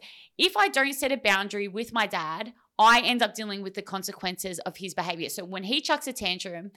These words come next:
I end up dealing with it. Then I also thought about the fact that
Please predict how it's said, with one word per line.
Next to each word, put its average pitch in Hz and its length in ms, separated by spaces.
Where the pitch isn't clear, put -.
I 208 180
end 202 180
up - 140
dealing 151 260
with 156 160
it. - 160
Then 302 160
I 339 100
also 254 280
thought 226 180
about 190 220
the 196 60
fact - 320
that 190 200